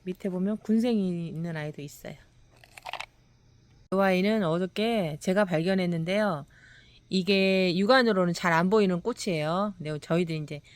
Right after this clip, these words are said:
제가 나이를 먹다 보니 눈이 좀 <laughs> 잘 안 보여요. 그래서 노안이 좀 왔어요. 이렇게 지금 보이시죠? 이게 조금 높여, 화상도를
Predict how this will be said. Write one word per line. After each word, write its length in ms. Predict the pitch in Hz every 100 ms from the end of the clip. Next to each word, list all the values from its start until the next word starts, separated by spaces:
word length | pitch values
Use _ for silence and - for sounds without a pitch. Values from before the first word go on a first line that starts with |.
| - -
제가 180 | - 147
나이를 280 | 151 175 165
먹다 260 | - 190
보니 300 | 165 156 165
눈이 260 | 151 170 180
좀 120 | 170 -
<laughs> 760 | 190 180 170 - - - -
잘 160 | - 170
안 180 | 143 185
보여요. 720 | 190 175 156 151 165 208 262 -
그래서 600 | 156 156 160 190 262 330 _ - - - - - _ _ -
노안이 360 | 170 202 190
좀 140 | 185 170
왔어요. 800 | 147 - 185 156 160 202 269 - 240
이렇게 220 | 180 170 175
지금 180 | 175
보이시죠? 640 | 165 185 185 180 233 156 143 _ _ _ _ _ - - _ - - - - - -
이게 120 | 170
조금 460 | 170 208 220 233 214 _ _ _
높여, 440 | 180 196 196 190 180 -
화상도를 640 | 240 254 220 196 226 269